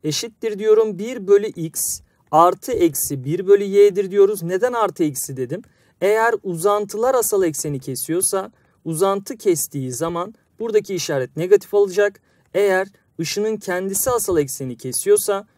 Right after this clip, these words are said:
o zaman buradaki işaretin pozitif olması gerektiğini söyleyebilirim. Hemen bir genelleme yapalım. Gelen ışın diyorum. Ve buraya da diyoruz ki kırılan ışın.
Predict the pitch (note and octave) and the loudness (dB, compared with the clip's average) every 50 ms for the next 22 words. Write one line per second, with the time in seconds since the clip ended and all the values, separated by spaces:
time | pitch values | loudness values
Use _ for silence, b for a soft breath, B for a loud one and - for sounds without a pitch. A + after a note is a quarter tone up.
0 | _ _ _ F#3+ G#3 G3 F3 D#3 D#3 F3+ G3+ G#3 E3+ D3+ - - D3+ - - D3 | _ _ _ -4 -2 0 0 -2 -2 -2 -2 -2 -2 -4 -4 -6 -8 -6 -4 -4
1 | C#3+ C#3+ - G3+ G3 - F#3+ F#3 D#3+ C3+ - - E3 E3+ D3 C3 B2 B2 - D#3+ | -4 -4 -6 -8 -6 -4 -2 -4 -4 -4 -8 -12 -10 -8 -8 -8 -10 -12 -8 -6
2 | E3+ D#3+ C#3+ C3 - - D#3 E3+ D3+ - C#3+ C3+ C3 C3+ D3+ C#3+ A#2 A2 G2+ - | -6 -6 -6 -8 -10 -12 -12 -12 -8 -6 -6 -6 -4 -4 -6 -8 -8 -12 -16 -20
3 | b b b b b b b _ C4 C4 B3 A#3+ A#3+ A#3 A3 A3 A3 F#3+ G#3+ G#3 | b b b b b b b _ -8 -6 -4 -4 -4 -4 -4 -6 -2 -2 0 2
4 | G#3 G#3 G#3 G#3+ G#3+ A3 A3+ G#3+ F3+ C#3 D3 C3 B2 D3+ - - _ _ _ _ | 2 2 2 2 0 0 0 0 0 -2 -2 -4 -4 -6 -8 -12 _ _ _ _
5 | _ _ _ _ _ _ _ _ _ _ _ _ _ _ _ _ _ _ D3 C#3 | _ _ _ _ _ _ _ _ _ _ _ _ _ _ _ _ _ _ -2 2
6 | D3+ D#3 E3+ G3+ G#3+ G3+ E3+ - - D3 C3 B2 B2 B2 A#2+ A#2+ C3+ D#3+ A#3+ - | 4 6 6 6 4 2 0 -2 -4 -6 -8 -8 -10 -10 -10 -8 -10 -10 -10 -14
7 | _ _ _ _ _ _ _ _ _ _ _ _ _ _ _ _ _ E3+ F#3+ G3 | _ _ _ _ _ _ _ _ _ _ _ _ _ _ _ _ _ 4 4 6
8 | G3+ G#3 G#3 G#3 G3+ G#3 F#3+ A3 A3 G3 D#3+ C#3+ - - A#3 G#3 - - F3+ E3+ | 8 10 10 10 10 6 4 4 4 4 4 2 -2 -6 -10 -8 -6 -2 -2 0
9 | D3+ D#3+ F3 E3 C#3 - - B2+ - | 0 -2 -2 -4 -6 -8 -10 -14 -16